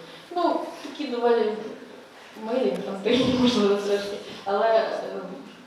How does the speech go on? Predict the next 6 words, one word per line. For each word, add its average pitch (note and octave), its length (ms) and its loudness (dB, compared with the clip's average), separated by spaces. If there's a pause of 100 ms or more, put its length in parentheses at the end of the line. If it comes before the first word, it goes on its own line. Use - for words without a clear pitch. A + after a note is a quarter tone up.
(680)
теж A#3 200 0
заслуговують F#3+ 600 -6
на F#3 220 -10
повагу F3+ 300 -4
орієнтацію. F3 540 -8 (1900)
Тож, - 240 8